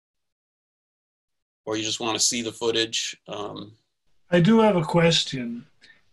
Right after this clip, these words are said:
Speaker 1: Yeah.
Speaker 2: Uh, it, it, it was pretty common at the time for British teams, English teams, to, who were, you know, pretty advanced and famous, to,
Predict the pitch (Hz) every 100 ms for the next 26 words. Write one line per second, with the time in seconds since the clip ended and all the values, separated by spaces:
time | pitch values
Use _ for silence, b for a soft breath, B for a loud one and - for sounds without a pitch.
0 | _ - - 151 127 156 - 196 - _
1 | _ - 214 - 233 233 202 220 262 254
2 | - 285 262 240 - 226 220 226 185 160
3 | 175 - 180 160 156 202 190 185 151 135
4 | 135 - 175 165 165 160 156 147 180 208
5 | 214 156 - - 151 139 139 214 226 202
6 | 160 - 147 131 131 - - 147 B B
7 | B - 165 165 156 151 147 151 - _
8 | 170 160 139 135 - 175 156 139 135 160
9 | 160 160 156 139 139 147 - 214 190 139
10 | - - - 165 151 147